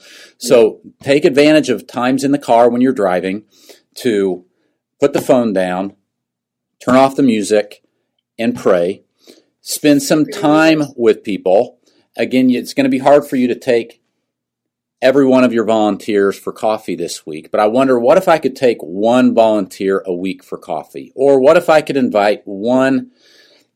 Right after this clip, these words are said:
Speaker 1: volunteer's family over to my house every month for pizza?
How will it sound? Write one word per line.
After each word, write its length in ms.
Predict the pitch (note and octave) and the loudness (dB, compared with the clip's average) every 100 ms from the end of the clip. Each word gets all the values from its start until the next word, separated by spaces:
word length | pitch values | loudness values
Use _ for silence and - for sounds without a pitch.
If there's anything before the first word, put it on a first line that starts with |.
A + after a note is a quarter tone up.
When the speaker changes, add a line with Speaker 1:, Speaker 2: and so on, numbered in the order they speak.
| _ _ A2+ | _ _ -2
Speaker 1:
volunteer's 800 | B2 B2+ B2+ A#2+ C3 B2+ A#2+ - | 2 4 4 0 0 -2 -2 -8
family 400 | A#2 A2 G#2 G2+ | -6 -4 0 2
over 160 | G#2+ | 2
to 60 | A2+ | 0
my 120 | A2 | -4
house 540 | F#2+ G2 G2 G2 - - _ _ _ _ _ _ _ - | -4 -4 -4 -4 -10 -16 _ _ _ _ _ _ _ -2
every 240 | A#2 A2 | 0 0
month 320 | G2+ G2 - | -2 -4 -6
for 140 | - F#2+ | -10 -10
pizza? 500 | - F2+ - C#2 | -10 -14 -8 -8